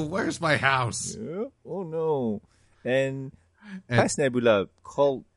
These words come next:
Speaker 2: in the, whatchamacallit, future. Like, <laughs> this is just dumb.
Speaker 1: Dumb? Really?
Speaker 2: The, the way they do it, the time traveling thing, just, let's just say it's just like, whoo, huge.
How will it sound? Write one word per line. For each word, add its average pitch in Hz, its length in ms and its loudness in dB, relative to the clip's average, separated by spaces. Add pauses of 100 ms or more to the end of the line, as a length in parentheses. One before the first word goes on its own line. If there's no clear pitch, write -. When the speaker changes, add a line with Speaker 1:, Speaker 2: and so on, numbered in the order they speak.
(160)
Speaker 2:
in 120 560 0
the, 104 420 -4
whatchamacallit, 101 1080 -2 (120)
future. 127 440 -6 (240)
Like, 151 200 2 (560)
<laughs> - 440 -20
this - 160 0
is 147 100 -2
just 110 240 0
dumb. 107 320 2 (880)
Speaker 1:
Dumb? - 440 -10 (100)
Really? 131 400 -8 (240)
Speaker 2:
The, - 100 -14 (220)
the 160 140 0
way 165 180 2
they 156 160 0
do 143 220 -4
it, 143 160 -4
the 131 80 -2
time 139 240 -4
traveling 135 360 -6
thing, 127 360 -10 (120)
just, 143 320 -4 (280)
let's 143 400 0
just 143 200 0
say 135 180 0
it's 113 140 -4
just - 300 -4
like, 110 180 -4 (1200)
whoo, 269 1080 6 (360)
huge. 151 580 2